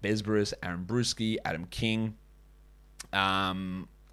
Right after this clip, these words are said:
yeah, Mitch Casey over at Ball Boys does a great job. I'm, I'm sure I'm gonna leave people out here. Um, Jared Johnson, Jonas Nader, Ryan Knaus, um, Matt Stroup. Um, uh, there's heaps of them. There's heaps of really good. Yeah, Doctor A, of course.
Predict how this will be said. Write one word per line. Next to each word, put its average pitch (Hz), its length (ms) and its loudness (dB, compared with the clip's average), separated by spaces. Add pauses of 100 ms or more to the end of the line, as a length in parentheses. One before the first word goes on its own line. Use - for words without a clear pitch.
yeah, 95 120 -2
Mitch 101 260 -4
Casey 113 460 4
over 90 140 0
at 87 120 -6
Ball 104 200 2
Boys 101 300 0
does 95 120 -6
a 95 60 -6
great 92 300 -2
job. 95 400 0 (580)
I'm, 95 200 -8 (120)
I'm 101 100 -6
sure 123 180 2
I'm 113 80 4
gonna 101 160 2
leave 95 280 2
people 85 300 -2
out 92 200 4
here. 85 260 -2 (300)
Um, 92 380 2
Jared 90 340 -2
Johnson, 110 500 0
Jonas 87 360 -2
Nader, 98 360 2
Ryan 87 220 -4
Knaus, 95 840 -2 (100)
um, 87 240 -4
Matt 87 160 -4
Stroup. 101 560 4 (120)
Um, 85 760 -4 (160)
uh, 65 180 -2
there's 120 300 -8 (180)
heaps 110 240 -2
of 87 80 -6
them. 82 160 -10
There's 92 160 -6
heaps 107 240 -2
of 92 100 -6
really 92 200 -4
good. 87 160 -6
Yeah, 87 180 -8
Doctor 92 340 0
A, 101 180 6
of 98 140 -2
course. 95 400 -2